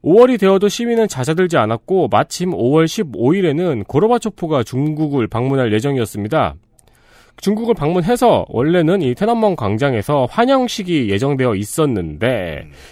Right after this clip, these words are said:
Speaker 1: 시위대 때문에 환영식을 열지 못하죠.
Speaker 2: 네.
Speaker 1: 여담으로 이 고르바초프의 방문을 취재하기 위해서 외신 기자들이 베이징에 많이 와 있었거든요.
Speaker 2: 그래서 이 체면 차리는 독재 정부는 엄청 쪽팔려 합니다.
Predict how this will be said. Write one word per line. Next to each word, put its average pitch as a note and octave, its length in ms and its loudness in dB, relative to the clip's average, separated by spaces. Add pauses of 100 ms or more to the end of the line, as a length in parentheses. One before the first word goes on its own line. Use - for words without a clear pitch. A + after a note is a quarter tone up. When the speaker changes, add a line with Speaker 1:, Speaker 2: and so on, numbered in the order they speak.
Speaker 1:
시위대 C4+ 460 0
때문에 D#3 400 0
환영식을 D#3+ 560 -2
열지 G#2 220 -2
못하죠. G2+ 500 -2 (240)
Speaker 2:
네. - 100 -20 (840)
Speaker 1:
여담으로 G#3 440 4
이 E3 120 2
고르바초프의 G#3 680 0
방문을 D#3+ 500 0
취재하기 G#3+ 580 0
위해서 A2+ 360 0
외신 E3 340 0
기자들이 D#3 380 -2
베이징에 A2+ 380 -2
많이 G#2+ 280 0
와 G2+ 220 2
있었거든요. G2+ 880 -4
Speaker 2:
그래서 F#3 340 -2
이 E3 160 -2
체면 G3 300 -6
차리는 E3+ 400 -4
독재 D#3 260 -4
정부는 D#3 560 -4 (160)
엄청 F3+ 400 -2
쪽팔려 F#3 480 0
합니다. E2 380 -10